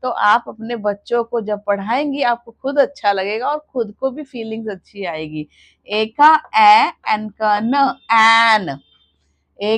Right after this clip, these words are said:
का ए, पी का प, ऐप। कभी कभी साउंडिंग ए की ए भी होती है और ए भी होती है, ए भी होती है और ए भी होती है। ये है ए और ये है ए,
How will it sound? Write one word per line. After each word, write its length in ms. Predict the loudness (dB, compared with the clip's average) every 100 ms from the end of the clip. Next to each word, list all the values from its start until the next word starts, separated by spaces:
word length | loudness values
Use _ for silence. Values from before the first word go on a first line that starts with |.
| 0
का 160 | 4 4
ए, 520 | 2 0 2 2 2 -2 -8
पी 160 | -10 -6 0
का 160 | 0 0 0
प, 340 | 2 2 0 _ _ _
ऐप। 720 | 0 4 4 2 0 -4 -6 -8 _ _ _ -6
कभी 220 | -4 -4
कभी 300 | -4 -4 -4
साउंडिंग 440 | 0 0 0 -2 -6
ए 140 | -6 -6
की 220 | -6 -10 -8 -2
ए 180 | 0 0
भी 180 | -2 -4
होती 380 | -4 -4 -6
है 160 | -6 -6
और 260 | -4 -6 -6
ए 420 | -2 0 2 0
भी 200 | -2 -6
होती 420 | -6 -8 -12 -10
है, 180 | -10 -10 _ _ _ _ -4
ए 180 | -2
भी 180 | -2 -2
होती 420 | -2 -2 -4 -6 -4
है 220 | 2 2 2 0
और 320 | -2 0 -2 -8 -20 _ _ 2
ए 160 | 2
भी 200 | 2 -2
होती 440 | -4 -4 -6 -10 -10
है। 240 | -12 -14 -16 -10
ये 160 | -8
है 260 | -4 -4 -6 _
ए 320 | -4 -2 -2 -4 _ _ _ -10
और 140 | -8
ये 160 | -6 -6
है 220 | -6 -6 -8 _ 2
ए, 220 | 4 4